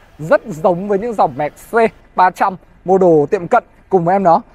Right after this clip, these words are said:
Ngay đây chúng ta sẽ có phần la răng cực kỳ đẹp cũng như ấn tượng. La răng kích thước lên đến mười bảy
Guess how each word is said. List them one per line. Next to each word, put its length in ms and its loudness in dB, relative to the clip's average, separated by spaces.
Ngay 120 2
đây 140 4
chúng 160 -6
ta 120 4
sẽ 160 -4
có 160 4
phần 180 2
la 180 2
răng 240 0
cực 120 -4
kỳ 100 -2
đẹp 200 0
cũng 100 -10
như 60 0
ấn 160 -2
tượng. 300 -2
La 160 0
răng 260 0
kích 140 -8
thước 140 2
lên 140 4
đến 180 -2
mười 120 4
bảy 180 2